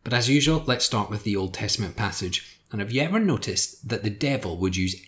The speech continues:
anything to bring about the downfall of the faithful in the Lord's name? In Isaiah, we have seen that war didn't work. The Lord continued to prevail through his people. But if war wasn't going to work, the devil would use pride and flattery.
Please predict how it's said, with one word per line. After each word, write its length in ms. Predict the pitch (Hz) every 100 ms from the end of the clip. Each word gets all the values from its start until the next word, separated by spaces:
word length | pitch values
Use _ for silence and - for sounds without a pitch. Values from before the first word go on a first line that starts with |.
| -
anything 520 | 139 151 156 160 151
to 100 | 147
bring 320 | 107 110 117
about 300 | 120 98 92
the 100 | 92
downfall 800 | 87 95 113 127 110 92 87 95 - - -
of 120 | 101
the 80 | 104
faithful 500 | - 113 98 - 101
in 120 | 95
the 60 | 95
Lord's 360 | 92 90 87
name? 340 | 101 92 90 - _ _ _ -
In 100 | 120
Isaiah, 560 | 113 113 135 110 92 - - -
we 120 | 120
have 100 | 104
seen 240 | - 113
that 160 | 104 104
war 300 | 110 123 120
didn't 280 | 113 110 98
work. 440 | 101 95 - - _ -
The 120 | 113
Lord 240 | 117 110
continued 540 | - 113 - 143 147 123
to 100 | 104
prevail 400 | 107 98 117 107
through 320 | - 120 120
his 180 | 117 -
people. 480 | 117 104 95 87 - - - _ -
But 80 | 104
if 140 | -
war 320 | 104 117 165
wasn't 260 | 170 156 151
going 200 | 131 120
to 100 | 117
work, 320 | 101 90 -
the 160 | 107 95
devil 320 | 110 113 131
would 180 | 113 98
use 180 | 95
pride 640 | - - - 135 120 107 107
and 220 | 110 101
flattery. 680 | - 107 107 107 98 92